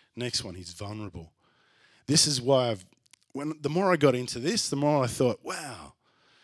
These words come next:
this guy's really strong." And as I look down these things that he's displaying in this story, there's a whole stack of things that aren't traditionally associated with the strength of a man.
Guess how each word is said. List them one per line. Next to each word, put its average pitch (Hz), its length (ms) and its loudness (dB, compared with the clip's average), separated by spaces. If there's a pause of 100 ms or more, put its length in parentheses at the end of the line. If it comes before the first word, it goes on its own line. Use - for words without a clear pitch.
(120)
this - 140 0
guy's 160 260 -2
really 135 180 -2
strong." 139 760 -2 (1800)
And 151 180 -2
as 175 120 -2
I 190 80 0
look 180 240 -2
down 165 200 -2
these 143 220 -2
things 147 260 -4
that 123 120 -6
he's 127 180 -8
displaying 113 760 -6
in 123 120 -10
this 127 160 -2
story, 131 800 -4 (480)
there's 156 160 -6
a 165 40 -8
whole 226 280 0
stack - 340 -4
of 151 80 -4
things 147 300 -4
that 143 100 -6
aren't 165 320 -2 (540)
traditionally 131 640 -2
associated 110 760 -8
with 104 380 -12 (120)
the - 80 -10
strength - 360 -8
of 101 100 -12
a 95 60 -14
man. 131 260 -10